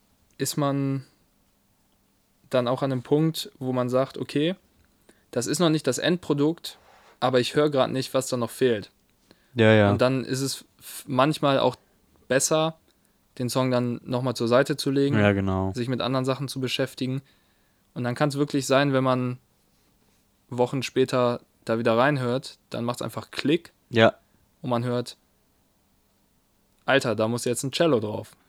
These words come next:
Speaker 2: Ja. <laughs>
Speaker 1: Anspielung, wer weiß.
Speaker 2: <laughs>
Speaker 1: Ähm, nee, aber genau. Und dementsprechend hat man, wie wir grad schon angesprochen haben, halt hier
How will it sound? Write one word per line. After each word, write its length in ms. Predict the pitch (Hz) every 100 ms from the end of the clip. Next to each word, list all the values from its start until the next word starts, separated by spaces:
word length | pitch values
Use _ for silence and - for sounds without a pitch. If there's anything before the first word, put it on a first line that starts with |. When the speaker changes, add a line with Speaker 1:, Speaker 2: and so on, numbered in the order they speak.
| _ -
Speaker 2:
Ja. 200 | 110 - _
<laughs> 880 | - - 123 - - _ _ _ -
Speaker 1:
Anspielung, 680 | 110 113 - 127 139 165 165
wer 200 | - 107
weiß. 420 | 131 151 - - -
Speaker 2:
<laughs> 60 | - - 190 - 202 - 151
Speaker 1:
Ähm, 640 | 135 135 131 127 123 120 - - - - - - - _ _ _ 185 202 - - _
nee, 320 | 135 139 143
aber 540 | - 123 127 123 120 120 - - - _ - - _
genau. 380 | 131 139 127 110 _ _ _ _ _
Und 520 | 135 135 131 - -
dementsprechend 800 | 135 143 135 - 139 147 139 - -
hat 180 | 143 143
man, 500 | 139 131 127 123 - _ _ _ -
wie 220 | 123 123
wir 120 | 120
grad 200 | 117 127
schon 120 | - 117
angesprochen 480 | 127 127 - 120
haben, 200 | 120 117
halt 180 | 120 110
hier 380 | - 117 120 127